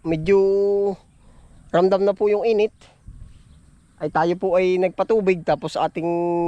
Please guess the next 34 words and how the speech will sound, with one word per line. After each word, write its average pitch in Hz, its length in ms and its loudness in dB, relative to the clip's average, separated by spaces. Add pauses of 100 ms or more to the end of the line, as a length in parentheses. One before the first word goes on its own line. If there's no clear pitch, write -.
medyo 156 240 -2
babasaan 156 400 -2
po. - 160 -10
Oho, 175 240 -6
yung 151 160 -2
mga 147 160 -2
puno-puno. 160 400 -2 (960)
Yan, 160 240 0
areho 151 320 -4
yung 143 160 -2
ating 147 160 -6
patubig. 170 720 -4 (1120)
Oh, 113 320 -4 (400)
yung 135 80 2
pa 151 160 -2
rin 180 80 0
po, 220 160 -4
yung 143 160 -2
galing 147 240 -2
doon 147 80 -6
sa - 80 -6
dulo. 190 320 -2 (800)
Tapos 170 240 -2
po 147 160 0
ating 160 400 0
sisibuyan. 151 720 -2 (720)
Yung 185 160 2
babasaan 147 480 -2
po. - 80 -8 (1800)
Yan, 123 240 0
ito - 80 -6
na 123 160 -2
po, 113 240 -4
oh. - 40 -12